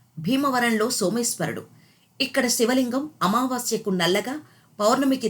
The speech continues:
తెల్లగా రంగులు మారుతాయి. కోటప్పకొండ. ఎటు చూసినా మూడు శిఖరాలు కనిపిస్తాయి. ఇక్కడికి కాకులు అస్సలు రావు. గుంటూరు జిల్లా చేజర్ల. ఇక్కడ స్వామి పేరు కపోతేశ్వర స్వామి. లింగానికి దక్షిణ భాగంలో ఉన్న రంధ్రంలో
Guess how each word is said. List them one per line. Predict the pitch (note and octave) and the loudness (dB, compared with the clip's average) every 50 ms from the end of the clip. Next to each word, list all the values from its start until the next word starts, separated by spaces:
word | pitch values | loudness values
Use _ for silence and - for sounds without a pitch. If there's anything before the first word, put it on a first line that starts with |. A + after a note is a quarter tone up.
| - - | 0 2
తెల్లగా | E3+ F3+ F#3+ G3 F#3+ A3+ B3+ C4+ G3+ G3 | 2 4 4 2 2 0 -2 -2 -2 -2
రంగులు | F#3 G3+ G3 A#3+ A#3+ A3+ G3+ | -2 -2 -2 -2 -2 0 0
మారుతాయి. | F3+ E3 E3+ D#3+ - - - - - - _ _ _ _ _ _ _ _ _ _ - | 0 -2 -2 -4 -6 -8 -10 -10 -18 -20 _ _ _ _ _ _ _ _ _ _ 0
కోటప్పకొండ. | A#3+ C4 C4+ D#4 D4+ - D4+ D4 - G3 D#3+ D#3+ - - - - - - - - _ _ _ - | 2 2 2 2 0 -2 -4 -2 0 0 0 0 -2 -4 -6 -14 -20 -20 -20 -20 _ _ _ 2
ఎటు | A3+ C4 D#4 D4+ D4+ | 2 4 2 0 -2
చూసినా | D#4+ D#4+ - - C#4 C#4 C4+ C#4 B3 | -2 -2 -2 -2 -2 -2 -2 -2 -2
మూడు | G#3 A3 A#3 A3+ G#3+ - | 0 0 0 0 0 -2
శిఖరాలు | A#3 A3 - A#3 B3+ C4+ B3 A3 - | -2 -2 -2 -2 0 0 -2 -2 -2
కనిపిస్తాయి. | G3 F#3 G3+ G3+ G3+ - - D#3 B2 - - - _ _ _ _ _ _ _ _ _ - | -2 -4 -4 -4 -4 -6 -4 -4 -4 -6 -6 -12 _ _ _ _ _ _ _ _ _ -16
ఇక్కడికి | D#3+ - - A#3+ A3+ A3 A#3 A3+ - - G#3+ | -10 -4 -2 0 0 0 -2 -4 -4 2 2
కాకులు | G3+ G#3+ C#4+ - C#4+ C4 - - - F#3 G3 | 4 4 4 2 0 0 0 0 -2 -2 0
అస్సలు | - - - A#3+ A#3+ B3 G3+ E3+ | 0 0 0 0 0 0 0 0
రావు. | B2+ A#2+ - - - - _ _ _ _ _ _ _ _ _ _ _ _ _ - | -2 -2 -4 -8 -12 -14 _ _ _ _ _ _ _ _ _ _ _ _ _ -10
గుంటూరు | D#3+ F3+ G#3 A3 A3 A#3+ A3+ A3 G#3+ E3 - | -4 -2 -2 0 2 2 4 4 4 2 2
జిల్లా | G3 F#3 G3+ A3+ B3+ C4+ - - | 2 2 2 0 -2 -2 -2 0
చేజర్ల. | A#3+ G#3 G#3 G#3 G#3+ D#3 C#3+ C3 - - - - - _ _ _ _ _ _ _ - | 0 0 2 2 0 -2 -2 -4 -8 -10 -16 -20 -20 _ _ _ _ _ _ _ -8
ఇక్కడ | C4 - - C#4 B3+ A3+ A3 | -6 0 0 0 0 0 0
స్వామి | - A#3+ A3 A#3 C4 D4+ D4+ C#4+ | 2 2 4 4 4 4 2 4
పేరు | C4 C4 B3+ C#4 D#4 - - - - | 4 4 4 2 -2 -4 -6 -2 0
కపోతేశ్వర | G3 F#3+ - C4+ D4 D4+ C#4+ C4+ C4 - - A3 G#3 - | 0 0 0 -2 -2 0 0 0 -2 -2 -2 -4 -4 -4
స్వామి. | - - E3 A#2+ A2+ - - - - - - _ _ _ _ - | -2 0 0 0 0 -2 -10 -16 -20 -20 -20 _ _ _ _ 0
లింగానికి | - G3+ G#3+ A#3+ A#3 C4+ C#4 D4+ D#4 D4+ C4+ G3 F3 | 2 2 4 4 4 2 2 2 0 0 -2 0 0
దక్షిణ | G3+ G3+ - - B3+ A#3 G3 G3 | 0 0 0 0 0 0 0 2
భాగంలో | A3 G#3+ G#3+ A3 G#3+ G#3 G#3 G3 F#3+ | 2 2 4 4 2 4 2 2 2
ఉన్న | F#3+ G3 F#3+ F3+ E3+ | 2 2 2 2 0
రంధ్రంలో | E3+ E3+ F3 G#3+ G3+ G#3 G3+ G3 | 0 -2 -2 -2 -2 0 0 0